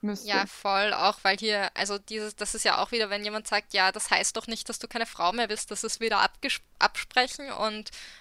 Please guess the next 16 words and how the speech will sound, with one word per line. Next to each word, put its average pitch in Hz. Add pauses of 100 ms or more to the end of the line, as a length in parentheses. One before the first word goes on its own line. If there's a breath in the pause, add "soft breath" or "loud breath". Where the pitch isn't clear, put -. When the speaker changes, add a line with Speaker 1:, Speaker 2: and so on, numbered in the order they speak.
(120)
Speaker 2:
lasst 220
euch 277
nicht -
eure 240
Labels 240
absprechen, -
weil 202 (520 loud breath)
das 226
Label, 247
das -
besser, -
wenn 226
ein 220
Label 214
besser 214
passt -